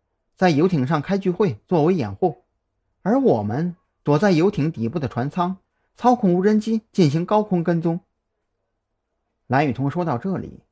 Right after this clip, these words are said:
掰着手指开始给张扬分析利弊。“这样一来的话，我们就可以不用跟得那么近了，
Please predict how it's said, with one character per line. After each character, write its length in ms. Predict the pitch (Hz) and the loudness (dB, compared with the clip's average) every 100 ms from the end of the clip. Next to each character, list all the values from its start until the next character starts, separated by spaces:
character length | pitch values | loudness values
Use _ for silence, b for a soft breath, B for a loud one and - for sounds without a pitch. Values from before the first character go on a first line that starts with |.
| _ _ _ | _ _ _
掰 180 | 214 233 | 0 0
着 120 | 156 | 0
手 220 | - 151 | -2 -4
指 360 | - 73 85 110 _ | -4 -10 -14 -16 _
开 180 | - 143 | -2 -2
始 160 | 123 | -2
给 140 | 113 95 | -6 -4
张 240 | 143 139 | -4 -2
扬 180 | 107 110 | -4 -6
分 180 | 143 143 | -6 -6
析 140 | - | -6
利 160 | 127 113 | -8 -8
弊。 200 | 160 139 _ _ _ _ _ _ _ _ _ | -10 -14 _ _ _ _ _ _ _ _ _
“这 180 | - 277 | 0 2
样 120 | 214 | 4
一 80 | 147 | 2
来 180 | 123 117 | 0 -2
的 100 | 151 | -4
话， 360 | 156 127 110 - _ _ | -2 -4 -4 -12 _ _
我 140 | 175 185 | 2 4
们 120 | 226 | 6
就 120 | 233 | 4
可 180 | - 202 | 2 0
以 80 | 165 | 0
不 180 | 135 226 | 0 0
用 140 | 208 | 0
跟 140 | 180 | -2
得 60 | 165 | -2
那 120 | 170 | -2
么 120 | 139 | -4
近 180 | 131 165 | -4 -6
了， 220 | 113 98 | -6 -8